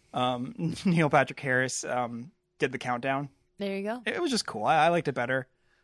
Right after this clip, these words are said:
Speaker 1: Um, but yeah, Matterhorn, it is a backbreaker. It's a tough ride. It's really tough on the joints, but
Speaker 2: Worth it.
Speaker 1: Yeah.
Speaker 2: Yeah, it is still really fun.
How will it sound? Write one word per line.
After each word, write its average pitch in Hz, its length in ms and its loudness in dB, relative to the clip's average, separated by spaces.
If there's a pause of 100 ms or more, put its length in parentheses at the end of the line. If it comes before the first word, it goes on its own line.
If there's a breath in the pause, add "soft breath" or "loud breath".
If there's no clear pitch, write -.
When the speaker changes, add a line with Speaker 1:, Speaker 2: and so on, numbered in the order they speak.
(160)
Speaker 1:
Um, 127 260 0
but 156 100 2
yeah, 151 160 8
Matterhorn, 147 760 2
it 156 100 2
is 143 140 4
a 139 40 0
backbreaker. 123 600 -2
It's - 100 -6
a 139 40 -8
tough - 300 -8
ride. 120 340 0 (160)
It's - 340 -8
really 127 240 0
tough 135 240 -6
on 127 80 -6
the 117 80 -6
joints, 120 380 -6
but 113 240 -12 (760)
Speaker 2:
Worth 208 280 -10
it. 208 140 -12 (280)
Speaker 1:
Yeah. - 160 -6 (420)
Speaker 2:
Yeah, 392 180 4
it 208 60 2
is 226 120 -2
still 214 220 0
really 175 200 0
fun. 151 260 -6